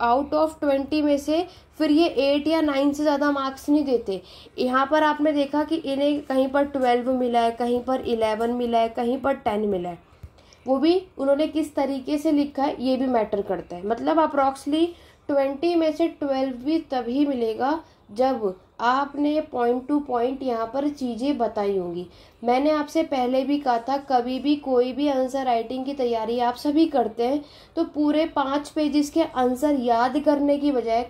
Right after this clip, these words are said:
कोशिश करो उस आंसर में मेन मेन चीज़ें,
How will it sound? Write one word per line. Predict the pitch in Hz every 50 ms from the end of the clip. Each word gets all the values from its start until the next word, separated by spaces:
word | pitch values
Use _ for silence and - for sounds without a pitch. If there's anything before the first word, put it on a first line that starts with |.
| -
कोशिश | - 269 262 269 262 - 302 320 302 -
करो | - 269 247 240 247 262 285 285 285 - - - - - -
उस | 320 320 320 - -
आंसर | 269 262 262 277 277 - 311 320 320 311
में | 294 277 262 262 269 285 302 294 - - - - - - _ -
मेन | 254 262 277 285 294 311 320 311
मेन | 311 311 311 320 311
चीज़ें, | 294 294 277 240 202 220